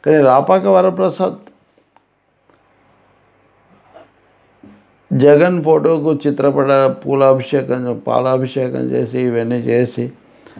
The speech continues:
నా సందర్భంలో కూడా పార్టీ నాయకత్వం నుంచి ఎందుకు స్పందన రావటం లేదు?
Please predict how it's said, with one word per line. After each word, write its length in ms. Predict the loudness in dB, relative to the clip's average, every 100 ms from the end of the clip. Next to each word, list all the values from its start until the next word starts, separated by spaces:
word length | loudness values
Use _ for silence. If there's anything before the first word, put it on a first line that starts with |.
| -20 _
నా 260 | 0 2 2
సందర్భంలో 800 | 2 0 2 2 2 0 2 0
కూడా 500 | 0 0 0 0 -6 _ _ _ _ _ _ _ _ _
పార్టీ 300 | 0 0 2
నాయకత్వం 640 | 2 0 2 0 0 -6 -4
నుంచి 240 | -4 -4
ఎందుకు 260 | -4 -4 -6 -10 _ _ _ _ _
స్పందన 520 | -10 -2 0 0 0
రావటం 460 | 0 0 -2 -6 -6
లేదు? 280 | -8 -12